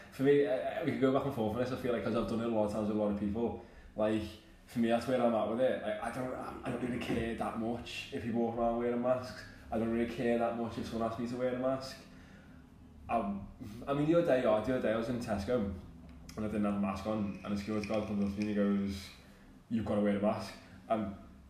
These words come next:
he caught me at a particularly bad minute, like, he didn't catch me in a go-, in a good <laughs> place, like, so he was like, "You've got to wear a mask," and I was like, "What, a lie?" And he was like, "No, you've got to wear a mask," and I was like, "That's a lie,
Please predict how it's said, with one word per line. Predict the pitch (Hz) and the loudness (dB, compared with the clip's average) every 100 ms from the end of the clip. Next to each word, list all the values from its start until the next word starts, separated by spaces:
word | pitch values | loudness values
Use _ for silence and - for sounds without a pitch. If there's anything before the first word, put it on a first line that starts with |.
| - - - | -20 -20 -6
he | 135 | -4
caught | 139 131 | 2 4
me | 139 | 6
at | 135 | 4
a | |
particularly | 123 - 107 113 107 107 | 2 -4 -4 0 0 0
bad | 101 101 | 2 0
minute, | 98 107 107 | 0 -2 -4
like, | 98 101 | -4 -2
he | 101 | -2
didn't | 104 104 | -2 -2
catch | 104 107 110 | -4 -6 -2
me | 104 | -2
in | |
a | |
go-, | 101 98 | -2 -2
in | 101 | -2
a | |
good | 101 85 | -2 -2
<laughs> | - | -4
place, | 120 90 - | -4 -4 -2
like, | 113 101 | -2 0
so | 110 101 - - - | 0 -2 -4 -14 -8
he | 113 | -2
was | 107 | 0
like, | |
"You've | 107 | 2
got | |
to | 110 | 2
wear | 107 | 2
a | |
mask," | 104 101 110 | 2 2 0
and | |
I | 104 | 0
was | |
like, | 101 | 4
"What, | 101 104 | 4 4
a | 120 | 2
lie?" | 117 90 - - - - | 2 0 -6 -14 -20 -8
And | 107 | -2
he | 104 | 0
was | 101 | 2
like, | 101 98 - - | 2 0 -6 -10
"No, | 110 | -4
you've | 107 107 | -2 0
got | |
to | 107 | 0
wear | 107 | 2
a | 101 | 2
mask," | 101 104 | 2 0
and | |
I | 104 | 0
was | 104 | 0
like, | 104 - | -2 -2
"That's | 101 113 | -2 0
a | |
lie, | 107 92 107 | 2 2 0